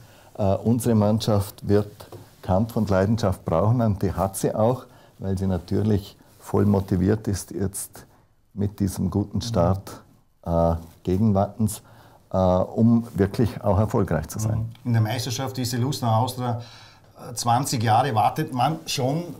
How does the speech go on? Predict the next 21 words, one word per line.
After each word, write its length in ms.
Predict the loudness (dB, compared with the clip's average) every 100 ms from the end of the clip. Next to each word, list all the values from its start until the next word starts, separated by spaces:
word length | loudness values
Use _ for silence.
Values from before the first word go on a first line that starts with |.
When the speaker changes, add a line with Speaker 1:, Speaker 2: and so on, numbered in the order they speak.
| -10
Speaker 2:
dass 180 | -8 -4
man 160 | -4 -2
zurückkehrt 680 | -2 -4 -4 -8 -4 -4 -4
in 120 | -4
die 60 |
Bundesliga. 800 | -4 -4 -2 -4 -4 -4 -6 -6 -6
Wir 200 | -4 -2
wünschen 480 | -2 -4 -4 -6 -6
das 580 | -8 -6 -6 -6 -8 -12 -10
der 80 | -8
Fußballfamilie 1000 | -4 -6 -4 -6 -4 -4 -4 -4 -6 -8 -8
in 100 | -6
Vorarlberg 440 | -2 -2 -2 -6
sowieso 480 | -4 -4 -4 -4 -4
schon 220 | -4 -2
lange, 420 | 0 0 0 -4 -6 -16 -14
dass 160 | -8
es 120 | -6 -4
so 160 | -4
weit 240 | -2 -4 -2
kommt. 440 | 0 0 -2 -10